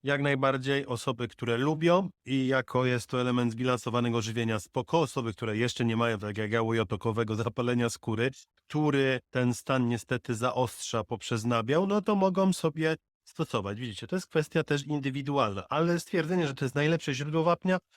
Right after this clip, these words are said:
no to nie do końca, bo są również produkty bardzo dobre, jak nie lepsze i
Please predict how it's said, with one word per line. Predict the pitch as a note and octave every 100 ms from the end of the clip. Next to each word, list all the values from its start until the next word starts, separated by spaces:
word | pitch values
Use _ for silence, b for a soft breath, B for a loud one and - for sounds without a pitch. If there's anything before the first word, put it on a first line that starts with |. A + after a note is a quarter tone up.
| _
no | A3+
to | - A3+
nie | A3
do | G#3+
końca, | - G#3 G3 G3+
bo | F3+ F3+
są | - F3+
również | F3+ E3+ E3 -
produkty | - C#3+ D3 D#3 - - D3 C#3+ _ _ _ _ _ _
bardzo | A2 A#2+ D3+ D3 B2 B2+
dobre, | C3+ C3+ C3+ C3 B2 A#2+ _
jak | B2+ C3 -
nie | A#2+
lepsze | B2+ D#3 D3+ - E3+ E3 - _ -
i | F3+